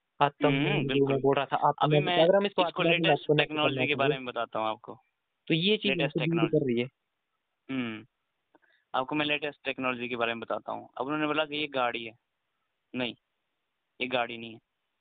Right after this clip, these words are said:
Speaker 2: गाड़ी में पेट्रोल डलता है, है ना?
Speaker 1: हम्म।
Speaker 2: ऊर्जा बनती है,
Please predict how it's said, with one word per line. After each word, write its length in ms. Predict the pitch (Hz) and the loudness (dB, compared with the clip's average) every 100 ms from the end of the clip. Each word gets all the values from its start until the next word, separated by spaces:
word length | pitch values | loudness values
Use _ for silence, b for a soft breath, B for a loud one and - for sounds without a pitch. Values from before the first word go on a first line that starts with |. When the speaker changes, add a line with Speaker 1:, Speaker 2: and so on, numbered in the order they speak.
| _ _ _ _ _ _ _ _ _ _ _ _ _ _ _ - | _ _ _ _ _ _ _ _ _ _ _ _ _ _ _ -12
Speaker 2:
गाड़ी 320 | 123 143 151 | -4 -2 -2
में 120 | 156 | -8
पेट्रोल 500 | - 143 139 139 139 | -4 -4 -4 -6 -4
डलता 300 | 135 123 - | -4 -6 -6
है, 80 | 113 117 _ _ _ 123 | -6 -8 _ _ _ -4
है 60 | |
ना? 200 | 147 127 _ _ - | -4 -4 _ _ -10
Speaker 1:
हम्म। 360 | 127 117 120 127 _ _ _ _ _ _ _ _ _ _ _ _ _ - | -8 -6 -10 -12 _ _ _ _ _ _ _ _ _ _ _ _ _ -4
Speaker 2:
ऊर्जा 280 | 143 135 139 | -2 0 -2
बनती 400 | 127 120 123 113 | -2 -10 -10 -10
है, 140 | 110 | -12